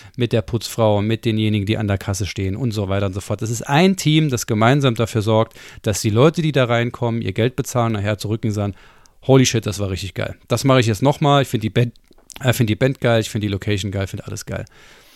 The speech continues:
Das ist, das ist für mich so das, eigentlich das absolut Wichtigste. Es sind alles Menschen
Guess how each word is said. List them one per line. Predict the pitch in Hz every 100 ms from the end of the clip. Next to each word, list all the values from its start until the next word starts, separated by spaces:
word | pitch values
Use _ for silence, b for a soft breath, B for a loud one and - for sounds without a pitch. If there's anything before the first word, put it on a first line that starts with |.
| B B B B B
Das | 131 127
ist, | 135 - -
das | 131
ist | 156
für | - 135
mich | 131
so | - 120
das, | 110 - -
eigentlich | - 127 127
das | 117 -
absolut | - 123 - 123 104
Wichtigste. | 113 113 - 110 101 87 _ _ _ - _ _ _ _ _
Es | -
sind | 131
alles | 135 190 165
Menschen | 147 156 - 147 147